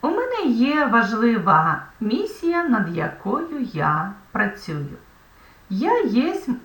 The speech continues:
одним із посланців Бога на землі для принесення откровення людям. Я люблю своє життя за величезну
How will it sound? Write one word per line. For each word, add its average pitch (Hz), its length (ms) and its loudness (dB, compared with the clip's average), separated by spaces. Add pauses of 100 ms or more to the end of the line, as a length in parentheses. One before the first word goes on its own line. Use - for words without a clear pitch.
одним 226 720 2 (500)
із 240 200 2
посланців 202 960 -2 (180)
Бога 220 540 0
на 339 180 -2
землі 330 540 -4 (200)
для 427 140 0 (120)
принесення 262 1120 -2 (200)
откровення 180 1120 -2 (340)
людям. 147 520 -4 (3000)
Я 240 220 0 (120)
люблю 226 380 4
своє 165 380 -6
життя 156 560 -8
за 170 80 -6
величезну 302 840 -2